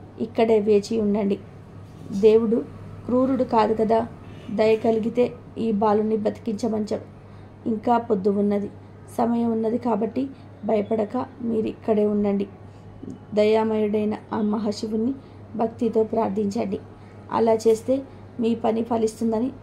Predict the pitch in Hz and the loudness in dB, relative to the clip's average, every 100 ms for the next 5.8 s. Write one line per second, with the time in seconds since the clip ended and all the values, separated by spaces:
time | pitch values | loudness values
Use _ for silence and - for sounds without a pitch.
0 | 233 214 208 - 214 220 208 214 233 214 | -6 -4 -4 -2 0 0 0 -2 -2 -4
1 | - 202 202 - - - - - - - | -2 -2 -2 -6 -14 -18 -18 -18 -18 -16
2 | - 226 220 220 - 233 233 226 226 220 | -8 -2 -2 -2 -2 0 0 2 0 0
3 | 269 277 - - 226 208 202 208 220 220 | -2 -6 -14 -4 0 4 4 2 -2 -4
4 | 269 - - - - 240 226 226 233 220 | -6 -8 -18 -20 -8 -2 0 0 0 2
5 | 214 214 226 220 233 214 220 220 | 2 0 -4 -2 -2 -2 -2 -4